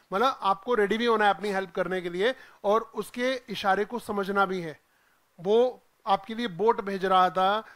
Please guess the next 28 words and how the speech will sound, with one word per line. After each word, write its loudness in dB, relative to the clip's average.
वो -2
आपके 2
लिए 0
हेलीकॉप्टर 0
भी -8
भेज -2
रहे 0
थे, -4
है -4
ना, 0
but -2
आपको 0
पहचानना 0
है। 2
अब 2
आप 4
सोच -6
रहे -2
हैं 0
शिव -8
जी -8
खुद -10
ही -8
आ 4
जाएं 0
तो -4
impossible -4
है, -12